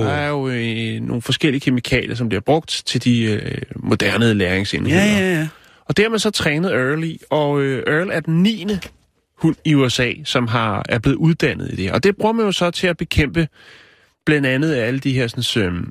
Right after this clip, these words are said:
Speaker 1: eller alle, de her, sådan, øh, væmmelige, øh, netværk af pædofile, som jo oftest, øh, deler og gemmer, øh,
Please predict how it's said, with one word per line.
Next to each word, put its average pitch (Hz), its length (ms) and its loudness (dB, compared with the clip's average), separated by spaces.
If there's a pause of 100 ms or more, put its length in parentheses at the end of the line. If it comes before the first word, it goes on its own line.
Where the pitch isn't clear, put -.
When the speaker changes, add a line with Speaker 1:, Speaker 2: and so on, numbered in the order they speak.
(120)
Speaker 1:
eller - 140 -14
alle, 101 320 0 (160)
de 160 80 6
her, 147 140 4
sådan, - 320 -4
øh, 104 140 2
væmmelige, 139 540 2 (1000)
øh, 123 160 -2
netværk 151 540 2
af 120 80 -6
pædofile, 147 640 0
som 123 240 0
jo 104 280 -2
oftest, - 560 -2
øh, - 220 -4 (560)
deler 135 300 2
og - 260 -6
gemmer, 123 320 2 (680)
øh, 104 340 0